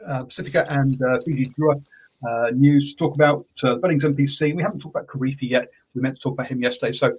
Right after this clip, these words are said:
we'll see if we can fix that piece in. But, uh, hopefully you're all staying safe, getting vaccinated, and,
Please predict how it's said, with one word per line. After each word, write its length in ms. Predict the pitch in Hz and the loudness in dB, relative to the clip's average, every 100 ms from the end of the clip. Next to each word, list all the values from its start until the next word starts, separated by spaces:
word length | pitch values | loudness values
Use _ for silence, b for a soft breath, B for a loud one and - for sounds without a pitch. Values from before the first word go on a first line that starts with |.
| B B | B B
we'll 100 | 135 | -8
see 140 | - 147 | -2 -2
if 100 | 135 | 0
we 120 | 139 | 0
can 200 | 127 247 - | 0 -4 -8
fix 300 | - - - - | -6 -6 -6 -6
that 280 | 139 139 - | 0 0 2
piece 220 | 139 139 | 0 2
in. 120 | 175 | 2
But, 240 | 139 - 151 | 2 2 4
uh, 60 | |
hopefully 280 | 139 143 156 | 4 4 4
you're 80 | 160 | 4
all 220 | 190 185 | 4 2
staying 300 | - 190 175 | 2 0 0
safe, 340 | - 180 170 - B B | 0 0 0 -6 B B
getting 240 | 214 190 147 | 2 4 4
vaccinated, 640 | 165 - 170 151 147 143 b b | 2 0 -4 -2 -2 -6 b b
and, 440 | 147 151 147 139 | -2 0 2 2